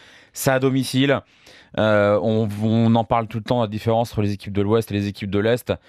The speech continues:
Je vais, euh, voilà, je vais, je vais parier sur, euh, sur le gros match de Westbrook. En plus, on a une équipe de Miami qui, pareil, doit, à mon avis, attendre, euh, attendre les playoffs avec impatience.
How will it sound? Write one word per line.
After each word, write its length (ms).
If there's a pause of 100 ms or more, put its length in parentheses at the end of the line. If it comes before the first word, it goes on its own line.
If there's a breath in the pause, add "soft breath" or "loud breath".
(340 loud breath)
Je 160
vais, 220
euh, 100
voilà, 300
je 120
vais, 440
je 180
vais 220
parier 420
sur, 260
euh, 160
sur 220
le 140
gros 240
match 240
de 40
Westbrook. 540 (440 soft breath)
En 120
plus, 240
on 60
a 40
une 80
équipe 220
de 100
Miami 380
qui, 140
pareil, 340
doit, 300
à 160
mon 180
avis, 240
attendre, 400
euh, 180 (360 soft breath)
attendre 280
les 100
playoffs 320
avec 160
impatience. 640